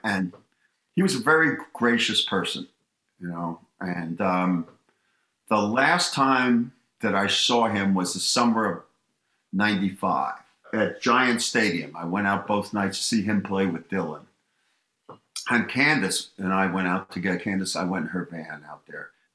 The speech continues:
So we're sitting there, and the sun is going down in Giant Stadium. It's, like, filling up. And, uh,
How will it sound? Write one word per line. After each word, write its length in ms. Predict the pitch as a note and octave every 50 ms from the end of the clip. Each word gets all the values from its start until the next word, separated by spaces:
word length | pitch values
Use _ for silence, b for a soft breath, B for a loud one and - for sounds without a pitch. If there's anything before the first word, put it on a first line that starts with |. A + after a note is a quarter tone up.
| _ _ _ _
So 180 | - - B2+
we're 140 | B2 D#3 F#3
sitting 400 | F3 - - - F#3+ A3 B3 -
there, 180 | A#2 A2 G#2+ A2+
and 120 | A2+ A2
the 40 | G#2+
sun 320 | - - - D#3+ F3+ G#3
is 140 | F3 C3 -
going 300 | - G#2+ G2 F#2+ F#2 E2+
down 240 | E2+ G2 F#2+ F#2+ F#2
in 160 | F2 E2+ E2
Giant 420 | - - A#2 G#2 - B2 F#2+ F2+ F2+
Stadium. 560 | - - - - G2 F#2 D#3+ D#3 - - -
It's, 160 | - - -
like, 200 | - - - - _ - -
filling 340 | - A#2 G#2+ F#2+ F#2 F2 F2
up. 260 | E2+ E2 - - - - _ _ _ _ _ _ _ _ _ _ _ _ _ _ _ _ _ _ -
And, 280 | G2 F#2+ E2+ E2+ E2+ - - -
uh, 280 | F#2+ D#2+ - - -